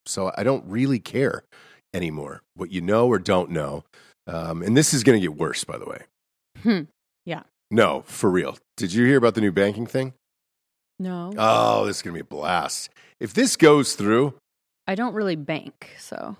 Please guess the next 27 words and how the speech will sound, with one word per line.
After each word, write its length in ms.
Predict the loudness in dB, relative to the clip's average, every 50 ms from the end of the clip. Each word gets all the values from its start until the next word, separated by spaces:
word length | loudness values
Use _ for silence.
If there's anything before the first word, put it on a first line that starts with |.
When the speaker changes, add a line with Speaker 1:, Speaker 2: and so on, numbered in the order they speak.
| -2
Speaker 1:
Yeah, 540 | 0 2 2 2 0 0 -4 -6 -6 -8 -12 -12
yeah. 600 | -12 -10 -10 -8 -8 -8 -8 -8 -10 -10 -12 -14 -16 _ -10
Um, 460 | -6 -4 -2 -2 -2 -2 -4 -4 -6
if 140 | -8 -6 -4
this 180 | -2 -2 0
goes 280 | 2 2 2 2 0 -2
through, 200 | -6 -6 -4 -2
by 140 | 0 0 0
the 100 | 0 0
way, 220 | 0 -2 -4 -6 -8 -16 _ _ _ _ _ _ _ _ _ _ _
this 240 | -4 -4 -4 0 2
one's 280 | 2 2 4 2 2
worth 280 | 2 2 2 2 2 -2
fighting 340 | -4 -2 -2 0 -2 -2 -4
for, 320 | -6 -6 -6 -4 -4 -4
where 140 | -4 -4 -6
it's 180 | -6 -8 -10 -10
like, 160 | -10 -10 -10
"Hey, 140 | -12 -14 -14
dude, 300 | -12 -14 -14 -14 -16 -20 _ _ _ _ _ _ _ _ _ _ _ _ _ _ _ _ _ _ _ _ _ _ _ -20
fuck 400 | -20 -12 -4 -2 -2 -2 -2 -4
off. 260 | -6 -6 -6 -8 -8
Let's 160 | -8 -8 -8 -6
take 180 | -4 -4 -4 -6
to 80 | -8
the 60 | -12 -12
streets." 460 | -12 -12 -14 -16 -16 -14 -14 -16